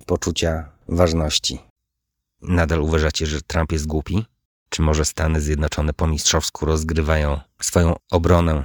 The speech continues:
swojej globalnej dominacji? Teraz, na zasadzie niemal dygresji, przejdźmy na chwilę do kwestii izraelskiego premiera Netanyahu. Posłuchajcie Gadowskiego na początku kwietnia,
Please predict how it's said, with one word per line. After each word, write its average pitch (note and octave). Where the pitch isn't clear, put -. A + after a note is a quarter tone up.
swojej D2+
globalnej D2
dominacji? D2+
Teraz, D#2
na D#2
zasadzie D2+
niemal D#2+
dygresji, E2
przejdźmy E2+
na E2
chwilę E2
do D#2
kwestii D#2
izraelskiego E2+
premiera E2
Netanyahu. E2
Posłuchajcie F2
Gadowskiego F2
na D#2+
początku E2
kwietnia, C#2+